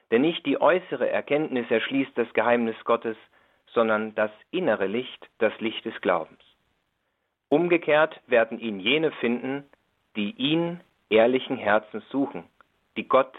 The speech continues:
im Glauben annehmen. Sie werden sehend und erkennen. Sie erkennen den Schatz, der alle Schätze übersteigt. So ist das Christkind weit mehr als eine nette Tradition,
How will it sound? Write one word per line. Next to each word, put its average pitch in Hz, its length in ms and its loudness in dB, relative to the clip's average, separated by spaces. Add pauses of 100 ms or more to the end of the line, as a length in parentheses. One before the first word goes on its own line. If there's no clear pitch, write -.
(160)
im 110 140 -6
Glauben 117 440 2
annehmen. 95 500 -8 (1400)
Sie 120 140 -2
werden 123 400 2
sehend 135 500 -6 (580)
und 107 200 -6
erkennen. 98 580 -2 (800)
Sie 127 80 4
erkennen 156 420 2
den 127 180 0
Schatz, 139 320 -2 (140)
der 131 140 2
alle 147 200 2
Schätze 139 380 -4
übersteigt. 117 760 -8 (580)
So 113 140 0
ist - 160 -4
das 117 180 2
Christkind 113 600 -4
weit 92 220 0
mehr 113 260 4
als 101 200 -2
eine 104 160 0
nette 113 260 -2
Tradition, 120 760 -2